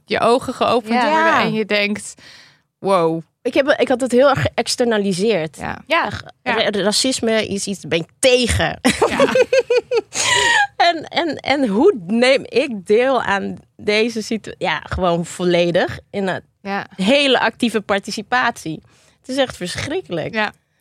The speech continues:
Speaker 3: En dat je dat dus totaal niet ziet van jezelf. Nou ja, dat, dat, dat moet dan ook gelijk mildheid opleveren naar andere mensen toe. Dat,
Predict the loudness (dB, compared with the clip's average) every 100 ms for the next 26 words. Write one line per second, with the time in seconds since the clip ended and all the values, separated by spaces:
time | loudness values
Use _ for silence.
0 | _ _ -6 -4 -4 -2 -2 -2 -4 -4
1 | -6 -8 _ -4 -2 0 0 0 -2 -2
2 | 0 0 -2 -6 -10 -16 _ _ _ _
3 | _ _ _ _ -4 -2 0 0 -2 -4
4 | -2 0 0 0 0 -4 -4 -4 -8 -6
5 | -6 -6 _ -2 -2 0 -2 0 -2 -2
6 | -2 -2 -2 0 0 0 0 0 0 -2
7 | -2 -2 -2 -2 -2 -6 -4 -6 -6 -10
8 | _ _ _ -4 -2 0 0 0 0 -2
9 | -6 -6 -6 -6